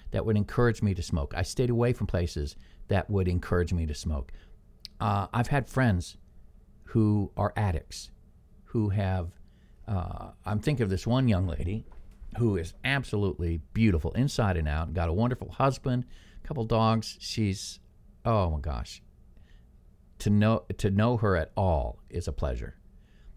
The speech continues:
And she used to be a heroin addict. And the path back from heroin was not easy. But you could see her dedication to getting off heroin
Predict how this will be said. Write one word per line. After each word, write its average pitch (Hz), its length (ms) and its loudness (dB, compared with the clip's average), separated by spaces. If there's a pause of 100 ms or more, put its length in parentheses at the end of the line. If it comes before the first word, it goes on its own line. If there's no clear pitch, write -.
(120)
And 90 100 0
she - 200 -2
used 120 180 0
to 98 60 0
be 98 140 2
a 90 40 4
heroin 85 480 2
addict. - 400 -8 (2000)
And 104 380 2 (460)
the 104 100 0
path - 540 6 (260)
back 143 300 0
from 87 140 -6
heroin 90 540 -2
was 80 220 -6
not 101 480 0 (160)
easy. 117 600 -2 (1600)
But - 160 -2
you 123 120 2
could 120 160 0
see 160 340 -2
her 135 120 2
dedication 127 720 2
to 101 80 4
getting 104 340 0
off 107 220 0
heroin 123 580 2